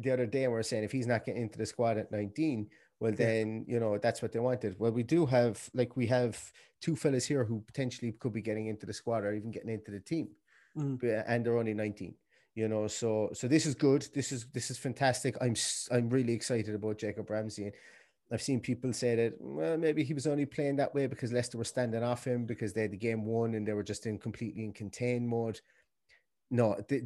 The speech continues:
Speaker 1: this guy's movement was something different. And we saw it against, when he came on, I think it was against Arsenal, and he had that little rollover. He rolled his foot over the ball and took a shot.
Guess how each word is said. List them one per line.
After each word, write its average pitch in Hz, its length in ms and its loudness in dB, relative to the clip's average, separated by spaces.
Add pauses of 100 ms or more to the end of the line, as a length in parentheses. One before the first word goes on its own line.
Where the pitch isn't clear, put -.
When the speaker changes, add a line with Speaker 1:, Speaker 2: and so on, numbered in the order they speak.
Speaker 1:
this 147 180 4
guy's 151 280 6
movement 131 440 4
was 107 160 0
something 117 360 -2
different. 110 440 0
And 117 160 2
we 117 80 2
saw 139 340 2
it 131 140 -2 (360)
against, 123 440 0 (140)
when 127 160 2
he 123 80 2
came 135 220 0
on, 131 260 0
I 127 80 -2
think 127 180 -2
it 127 40 0
was 113 100 -2
against 117 400 -2
Arsenal, 135 560 2
and 120 80 -2
he 117 80 0
had 123 140 2
that 120 200 2
little 127 220 -4
rollover. 123 840 4
He 117 100 -2
rolled 123 400 4
his 117 200 -6
foot 131 220 0
over 120 240 2
the 113 80 -2
ball 117 340 2
and 107 100 -4
took 104 160 -8
a 104 60 -6
shot. 123 500 0